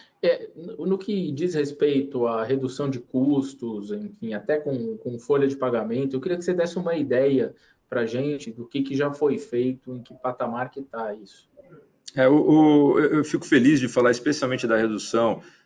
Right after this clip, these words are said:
Speaker 2: é, né, no, no tema da, da folha, não pela redução em si, porque a companhia, evidentemente, gostaria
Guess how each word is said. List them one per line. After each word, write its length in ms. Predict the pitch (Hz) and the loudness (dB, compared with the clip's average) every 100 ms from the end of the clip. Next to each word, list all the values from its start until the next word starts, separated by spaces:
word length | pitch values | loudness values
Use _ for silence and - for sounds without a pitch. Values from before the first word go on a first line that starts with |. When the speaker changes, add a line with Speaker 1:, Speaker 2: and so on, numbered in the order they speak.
| _ 87 | _ 0
Speaker 2:
é, 640 | 95 95 90 85 82 90 | 2 4 4 4 2 0
né, 280 | 98 - - | 0 -2 -2
no, 140 | 107 | -4
no 160 | 101 98 | -8 -4
tema 260 | 117 101 | -2 0
da, 220 | - 87 80 | 2 2 0
da 140 | 80 | -4
folha, 520 | - - 131 98 80 - | -6 2 4 4 0 -2
não 180 | 110 117 - | -4 -4 0
pela 220 | 127 113 | 6 6
redução 400 | 104 98 - 107 | 6 4 0 0
em 40 | 95 | -2
si, 260 | - 139 | 4 4
porque 300 | - 87 - | 4 0 2
a 260 | 98 95 87 | 4 4 2
companhia, 580 | - 98 98 101 98 - - | -2 -4 0 2 2 0 -4
evidentemente, 580 | 107 98 98 - 98 95 | -6 -6 -12 -8 -8 -2
gostaria 540 | 95 - 95 98 98 | -2 2 4 6 4